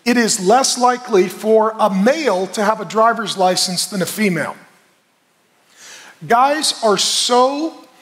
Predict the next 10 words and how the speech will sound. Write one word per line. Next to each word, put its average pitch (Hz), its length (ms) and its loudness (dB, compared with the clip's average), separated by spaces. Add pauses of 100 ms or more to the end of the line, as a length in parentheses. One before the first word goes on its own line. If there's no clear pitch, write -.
(320)
living 262 600 2 (100)
off 226 260 4
the 220 60 -2
backs 196 480 2
of 202 140 -6
their 208 140 4
mothers 180 920 -2 (680)
and 190 180 0
being 277 300 0
irresponsible 240 1120 0